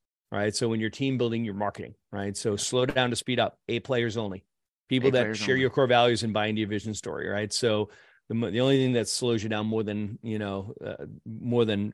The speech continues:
Speaker 1: not having the right person on your team is having the wrong person on your team,
Speaker 2: Yeah.
Speaker 1: right? So, you know, having, having those gaps and recognizing, you know what, I've got to invest ahead of my business right now and create a capacity,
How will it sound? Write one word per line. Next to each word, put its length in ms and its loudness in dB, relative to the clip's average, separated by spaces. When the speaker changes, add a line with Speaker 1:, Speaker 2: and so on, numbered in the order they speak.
Speaker 1:
not 400 -4
having 440 0
the 80 -4
right 260 2
person 320 -2
on 140 -2
your 120 -4
team 360 -4
is 140 -2
having 320 0
the 80 -4
wrong 260 0
person 300 -4
on 140 -8
your 120 -10
team, 280 -10
Speaker 2:
Yeah. 120 0
Speaker 1:
right? 260 -2
So, 500 0
you 80 -6
know, 160 -2
having, 540 -2
having 280 0
those 200 0
gaps 400 0
and 120 -2
recognizing, 540 -4
you 80 -4
know 100 -2
what, 240 0
I've 160 -4
got 140 2
to 100 2
invest 460 0
ahead 480 0
of 160 2
my 140 0
business 360 0
right 160 -2
now 240 -2
and 100 -4
create 360 0
a 140 0
capacity, 680 -2